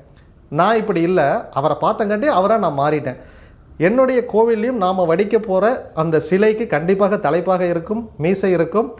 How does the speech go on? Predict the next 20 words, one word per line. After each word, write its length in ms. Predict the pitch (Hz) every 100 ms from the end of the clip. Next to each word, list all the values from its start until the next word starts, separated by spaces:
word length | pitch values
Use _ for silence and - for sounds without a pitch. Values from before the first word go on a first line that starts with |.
| -
நான் 160 | 160 165
என்ன 220 | 180 254
ரூபத்தை 360 | 220 220 220 202
பார்த்தேன்னா, 320 | 185 196 254
கிட்டத்தட்ட 480 | 233 214 220 220 233
அந்த 180 | 185
ரூபத்தை 500 | 175 202 226 226 262 285 -
ஒத்து 360 | 156 165 - 262
இருக்கிற 360 | 196 196 202 180
மாதிரி 360 | 175 180 262 - - -
ஒரு 180 | 160 160
கற்சிலை 600 | 170 165 214 202 175 - - - _ _
ஏற்பாடு 460 | 170 190 190 190 165
செய்து 440 | 165 165 170 262
அந்த 280 | - 151 196
சிலை 280 | 185 190 196
தான் 140 | 214
பிரதிஷ்டையும் 480 | 214 160 180 - 196
பண்ண 160 | 156 147
போறோம். 300 | 139 135